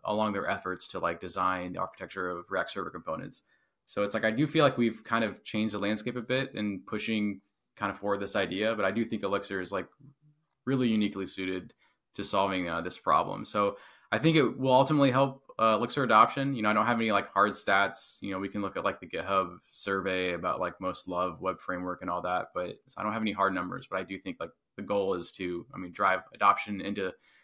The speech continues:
the stuff I'm building, which is gonna drive adoption into Elixir. And we definitely made a splash among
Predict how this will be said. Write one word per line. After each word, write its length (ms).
the 80
stuff 220
I'm 120
building, 280
which 140
is 160
gonna 260
drive 480
adoption 400
into 160
Elixir. 440
And 140
we 60
definitely 280
made 120
a 40
splash 600
among 380